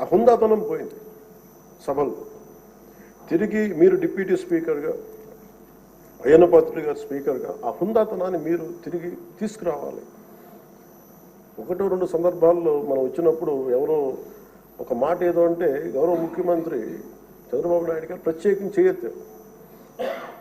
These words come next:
"మళ్ళీ ఇంకా అలాంటి కల్చర్ తీసుకురాకండి, అది అయిపోయింది గతం" అని. So అది మీరు మనస్ఫూర్తిగా దాన్ని పాటించి ఈ సభ గౌరవాన్ని నిలబెట్టాలని కోరుకుంటా ఉన్నాను. ఒకటే ఒక విన్నపం, అధ్యక్ష స్థానంలో కూర్చున్న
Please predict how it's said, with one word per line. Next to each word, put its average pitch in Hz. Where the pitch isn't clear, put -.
"మళ్ళీ 175
ఇంకా 170
అలాంటి 156
కల్చర్ 165
తీసుకురాకండి, 139
అది 123
అయిపోయింది 139
గతం" 113
అని. -
So 123
అది 147
మీరు 139
మనస్ఫూర్తిగా 175
దాన్ని 135
పాటించి 156
ఈ 113
సభ 135
గౌరవాన్ని 165
నిలబెట్టాలని 135
కోరుకుంటా 110
ఉన్నాను. -
ఒకటే 190
ఒక 196
విన్నపం, 165
అధ్యక్ష 156
స్థానంలో 147
కూర్చున్న 139